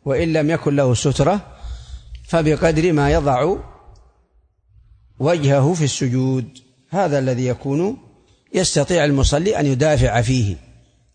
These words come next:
أما ما وراء ذلك فيكون فيه إخلال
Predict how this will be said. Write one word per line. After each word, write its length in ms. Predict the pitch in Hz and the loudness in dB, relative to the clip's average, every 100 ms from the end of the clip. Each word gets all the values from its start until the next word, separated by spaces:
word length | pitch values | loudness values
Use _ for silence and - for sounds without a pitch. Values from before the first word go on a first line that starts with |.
| - | -4
أما 260 | 254 226 180 | -2 0 2
ما 140 | 165 | 2
وراء 380 | 151 147 156 139 | 2 2 2 0
ذلك 380 | 135 135 151 220 - - _ _ _ _ - | 0 -2 -2 -6 -12 -20 _ _ _ _ -4
فيكون 520 | 277 240 226 214 175 | -2 0 0 0 0
فيه 260 | 190 160 | 0 0
إخلال 600 | 151 143 175 220 160 147 | 0 0 0 0 -2 -4